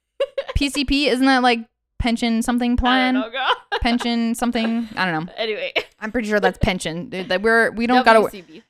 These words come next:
Speaker 2: Yeah, W C. I mean, at least for us Canadians here,
Speaker 1: Yeah.
Speaker 2: W C B is, like, if you get injured at work, that's who you contact.
Speaker 1: Yeah, yeah.
Speaker 2: So I feel like that's basically it. And
Speaker 1: The
Speaker 2: I'm sure
Speaker 1: equivalent, yeah.
Speaker 2: Yeah, that's, like, the equivalent. But if you're somewhere else in the world, it'd be a little different.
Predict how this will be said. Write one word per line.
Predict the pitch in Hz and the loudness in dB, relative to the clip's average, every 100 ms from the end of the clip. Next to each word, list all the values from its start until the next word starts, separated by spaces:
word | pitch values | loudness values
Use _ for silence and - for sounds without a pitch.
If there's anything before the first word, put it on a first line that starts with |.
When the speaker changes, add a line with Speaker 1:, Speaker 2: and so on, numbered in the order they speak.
| - | 0
Speaker 2:
Yeah, | 196 | 2
W | 190 233 269 | 4 4 4
C. | - | 2
I | - | 0
mean, | 254 262 | 2 0
at | - 240 | 0 0
least | 262 254 | 0 0
for | - - | 2 4
us | 208 | 2
Canadians | - 185 170 185 214 | -2 -4 -4 -2 -4
here, | 214 226 220 | -2 0 0
Speaker 1:
Yeah. | 220 185 | 0 -2
Speaker 2:
W | 180 190 190 | -2 0 -4
C | - 185 | -4 -4
B | 175 175 | -2 -2
is, | 180 | -2
like, | 170 170 | -2 -6
if | 175 | -6
you | 175 | -8
get | 165 | -8
injured | 160 165 | -6 -6
at | 160 | -4
work, | 170 185 | -4 -4
that's | 165 - | -4 -4
who | 185 | -8
you | 170 | -8
contact. | - 160 175 196 220 - _ | -8 -10 -6 -4 -4 -6 _
Speaker 1:
Yeah, | |
yeah. | - - | -20 -18
Speaker 2:
So | - 220 | -4 -2
I | 208 | -2
feel | 214 214 | -2 -2
like | 202 | 0
that's | 180 - | 0 0
basically | 180 175 - 170 | -2 -2 -4 -2
it. | 156 185 - | 0 -2 -4
And | 175 | -4
Speaker 1:
The | 208 | -2
Speaker 2:
I'm | |
sure | 214 190 170 | 0 2 2
Speaker 1:
equivalent, | 175 214 220 - | 0 -6 -12 -14
yeah. | 180 180 | -10 -2
Speaker 2:
Yeah, | 196 165 | 0 0
that's, | 170 185 185 | 0 -4 -2
like, | 190 180 _ | -8 -8 _
the | 170 | -10
equivalent. | 165 - 156 143 175 185 240 - | -10 -10 -10 -8 -6 -8 -10 -8
But | 180 170 | -2 0
if | 160 170 | -2 -2
you're | 156 | -4
somewhere | 156 160 156 | -2 -4 -4
else | 147 | -4
in | 160 | -6
the | 160 | -6
world, | 160 156 | -6 -8
it'd | 151 | -12
be | 156 | -10
a | 147 | -10
little | 131 110 | -10 -12
different. | - - - | -12 -12 -12